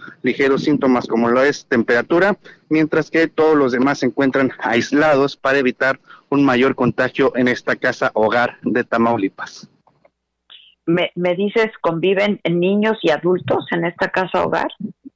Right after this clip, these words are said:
Speaker 1: Sí, son, es una casa hogar donde se reciben y se atienden a jovencitos desde los diez años hasta adultos de hasta los cincuenta años. Son catorce, catorce los residentes entre menores y mayores,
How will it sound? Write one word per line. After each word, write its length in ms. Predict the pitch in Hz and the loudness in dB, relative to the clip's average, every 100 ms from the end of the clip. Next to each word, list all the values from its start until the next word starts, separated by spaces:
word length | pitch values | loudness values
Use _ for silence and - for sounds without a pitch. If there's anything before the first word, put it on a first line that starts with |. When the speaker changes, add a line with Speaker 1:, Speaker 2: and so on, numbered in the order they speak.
| _ _ | _ _
Speaker 1:
Sí, 360 | - 175 170 156 | -6 2 2 2
son, 280 | 170 190 196 | 2 2 2
es 240 | 196 - | 2 2
una 560 | 202 202 190 175 156 165 | 2 4 2 2 0 0
casa 240 | 160 175 | -2 2
hogar 240 | 156 160 160 | 2 2 2
donde 500 | 160 147 131 120 110 - - | 2 2 2 0 -2 -10 -14
se 300 | - 135 131 | -2 2 2
reciben 600 | 127 123 151 160 160 156 | 2 0 2 2 4 2
y 80 | 127 | 2
se 80 | 123 | 0
atienden 420 | 104 135 147 147 | 0 2 2 2
a 640 | 127 117 113 110 110 110 107 - - - | 2 2 2 2 2 0 -2 -10 -10 0
jovencitos 600 | 135 135 143 156 160 143 | 2 2 2 0 0 2
desde 320 | 139 120 127 | 0 2 2
los 260 | 123 123 | 2 2
diez 280 | 131 151 143 - | 2 2 0 -2
años 580 | 160 165 160 165 - - - - | 2 2 4 2 -2 -12 -14 -6
hasta 240 | 123 123 | -4 0
adultos 480 | 120 143 143 151 143 | 2 2 0 -2 0
de 360 | 127 117 117 113 | 0 2 2 0
hasta 260 | 110 - | -2 -2
los 140 | 117 113 | 0 0
cincuenta 560 | 131 120 151 147 - - | 0 0 2 0 0 -2
años. 460 | 170 185 170 - - - - | 2 2 2 0 -8 -16 -4
Son 240 | 170 165 | 0 0
catorce, 760 | 156 147 - 190 180 214 214 - _ | 0 -2 0 0 0 0 0 -2 _
catorce 460 | 131 127 147 - 143 | -6 -2 -2 0 2
los 180 | 127 | 2
residentes 640 | 120 - 123 139 135 147 - - - - | 0 -2 0 0 0 -2 -4 -20 -8 -2
entre 500 | 123 117 127 123 120 | 0 2 2 2 2
menores 640 | 123 139 170 180 190 - | 2 2 2 2 0 0
y 100 | 135 | 0
mayores, 640 | 120 117 147 165 180 - | 0 2 2 2 0 -4